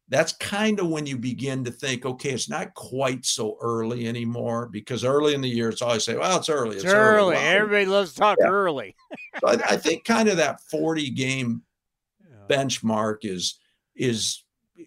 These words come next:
Speaker 1: it's not so early anymore. And, uh, by then a team should have its identity. And to your point, I think that was usually around Memorial Day, forty games or so in. That was kinda, but, you know, the benchmarks get moved up a little bit now.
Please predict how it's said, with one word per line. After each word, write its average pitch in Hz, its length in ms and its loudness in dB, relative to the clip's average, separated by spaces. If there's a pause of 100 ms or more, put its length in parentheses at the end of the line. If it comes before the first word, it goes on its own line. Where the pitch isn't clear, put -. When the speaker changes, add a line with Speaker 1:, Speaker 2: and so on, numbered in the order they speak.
Speaker 1:
it's 135 260 -6
not 175 240 0
so 160 200 2
early 156 260 0
anymore. 151 460 -2
And, 135 140 -4
uh, 120 80 -4
by 127 200 -2
then 147 260 0
a 131 60 0
team 131 300 -6
should 120 160 -4
have 120 240 0
its - 320 -6 (340)
identity. 117 760 -4
And - 260 -6 (260)
to 143 140 -4
your 180 200 2
point, 147 280 -4
I - 160 -8
think 190 320 -4 (340)
that 262 180 2
was 185 220 0
usually 175 380 0
around 147 360 -2
Memorial 135 580 0
Day, 92 340 -6
forty 113 480 -4
games 104 400 -6
or 95 80 -10
so 104 340 -4
in. 113 220 -4
That 135 180 -4
was 190 160 -6
kinda, 135 640 -4 (340)
but, 143 260 -6
you 170 120 -8
know, 147 300 -4
the 147 80 -14
benchmarks 160 640 -4
get 131 200 -4
moved 143 260 -2
up 135 220 2
a - 20 0
little 110 240 -4
bit 107 260 -12
now. - 280 -10